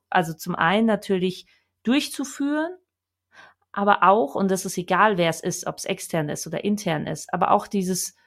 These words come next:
ähm, die Hoffnung zu vermitteln, dass man natürlich, also mit einer, mit einer realistischen Offenheit, nicht zu sagen, es, alle Probleme sind danach weg, aber natürlich da, das so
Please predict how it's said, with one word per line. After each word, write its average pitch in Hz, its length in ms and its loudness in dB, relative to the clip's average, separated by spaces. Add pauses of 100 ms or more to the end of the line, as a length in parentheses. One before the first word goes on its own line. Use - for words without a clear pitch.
(480)
ähm, 180 400 2
die 185 140 2
Hoffnung 311 380 4
zu - 120 -6
vermitteln, 165 720 0
dass 202 300 4
man 202 200 4
natürlich, 214 720 0
also 165 160 2
mit 160 200 -2
einer, 151 300 4
mit 160 140 -4
einer 160 160 -2
realistischen 170 560 -2
Offenheit, 226 480 2
nicht 196 160 -4
zu 175 60 -6
sagen, 170 220 2
es, - 240 -6 (120)
alle 190 180 8
Probleme 175 400 2
sind 165 180 0
danach 160 300 0
weg, 262 240 2 (580)
aber 202 260 8
natürlich 190 440 0
da, 190 380 6
das - 520 0 (280)
so 233 500 0